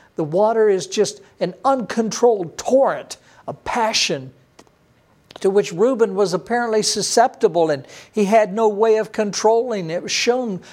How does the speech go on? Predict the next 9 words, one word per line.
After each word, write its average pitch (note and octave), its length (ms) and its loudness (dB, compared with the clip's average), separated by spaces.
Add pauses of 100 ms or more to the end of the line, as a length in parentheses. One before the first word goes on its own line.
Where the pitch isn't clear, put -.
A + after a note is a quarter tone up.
(220)
grossly F3+ 880 2
in D#3 120 -4
his D#3+ 300 -2
incestuous D#3 1000 0
relationship D3+ 1000 -4 (520)
with D3 140 -2
his C#3+ 140 -4
father's C#3+ 540 -2
wife. C#3 580 -4